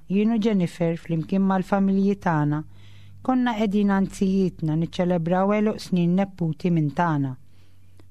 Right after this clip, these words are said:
Ħadd m'għanduna li t-tifla ta' Jennifer li kellha biss sentejn kienet qed tilab viċin wisq ta' swimming pool. Ġara li Jessica waqgħet ġo swimming pool. Kulħadd tagħtu rasu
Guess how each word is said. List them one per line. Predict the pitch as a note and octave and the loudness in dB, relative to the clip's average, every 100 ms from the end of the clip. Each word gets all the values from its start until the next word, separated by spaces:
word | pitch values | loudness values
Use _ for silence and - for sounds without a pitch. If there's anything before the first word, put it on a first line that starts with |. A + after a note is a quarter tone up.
| - | -4
Ħadd | B3+ - | -2 2
m'għanduna | E3+ E3 D#3+ D3+ D3+ D#3+ E3+ | 2 2 2 2 2 0 0
li | F#3 F#3 | 0 -2
t-tifla | - A3 G#3+ G#3+ | -2 -2 0 0
ta' | A3 | 0
Jennifer | F#3+ F#3+ D3+ C#3+ E3 D#3+ - - - - - | 0 0 0 -2 -4 -4 -6 -18 -20 -10 -8
li | |
kellha | - G3 F#3+ F#3+ | -2 0 2 2
biss | E3+ G3 - G#3+ | 0 -2 -2 0
sentejn | G3+ - E3+ D#3 E3 - - - - - - | 0 0 0 0 -2 -10 -20 -20 -20 -20 -14
kienet | - A#3 A#3+ A#3+ A3 | -2 0 0 -2 -4
qed | A#3 | -4
tilab | - G#3+ G3+ | 0 0 0
viċin | F3+ G#3 - G#3+ G3+ | 0 -2 0 0 2
wisq | G#3+ G3 - | 2 0 -4
ta' | - D#3+ | -6 -6
swimming | - E3 D#3 D#3 C#3+ | -4 -2 0 0 -2
pool. | - D#3+ D3+ - - - - - - - | -4 -4 -6 -12 -20 -20 -20 -20 -20 -10
Ġara | E3+ G3+ F#3 D#3+ E3 - | -2 0 2 2 0 -2
li | F#3 | -4
Jessica | F3 A3+ - - - G#3+ | 0 -2 -2 -4 0 2
waqgħet | G#3+ G3 F3 D#3+ | 2 2 0 0
ġo | F3 | -2
swimming | - F#3+ F3 D3+ C#3 | -2 0 2 0 -2
pool. | - C#3+ - - - - - | -6 -6 -8 -18 -20 -20 -6
Kulħadd | E3+ - A3 A3 - | -6 -2 -2 -2 -2
tagħtu | G#3 G3+ G3 | -2 0 0
rasu | F#3+ E3 D3 D#3 | 2 0 -2 -6